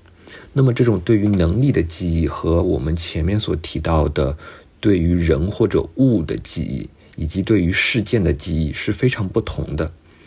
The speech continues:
对人物事件的记忆，呃，是关联到世界上的某个东西，它是和现实当中的某个东西进行关联的。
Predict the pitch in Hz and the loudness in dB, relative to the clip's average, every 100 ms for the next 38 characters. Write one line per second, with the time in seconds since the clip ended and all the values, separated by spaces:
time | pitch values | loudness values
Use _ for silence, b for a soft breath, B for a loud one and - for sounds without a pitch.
0 | B B B B - 139 117 87 82 85 | B B B B -2 2 4 4 2 4
1 | 107 135 117 - - 117 104 127 95 80 | 4 4 4 2 0 -2 0 0 0 -4
2 | - 98 60 78 69 B B B B B | -4 -6 -4 -4 -4 B B B B B
3 | 90 87 - - 120 - - 127 135 135 | -2 -2 -2 0 0 0 -2 0 4 4
4 | 113 82 101 110 101 - 117 104 107 107 | 4 2 0 0 0 0 -2 0 0 0
5 | 92 85 - 67 - 107 - - _ _ | 0 0 0 -2 -4 -4 -6 -12 _ _
6 | - _ b b b b - 117 - 113 | -20 _ b b b b -8 -6 -2 -2
7 | - 87 - - 135 101 - 92 95 95 | 0 -2 -2 0 0 0 -2 -2 0 0
8 | 80 - 82 107 117 80 85 82 80 101 | 0 -2 -2 -2 -2 -2 -2 -2 -2 0
9 | 98 90 - - | 0 -2 -4 -10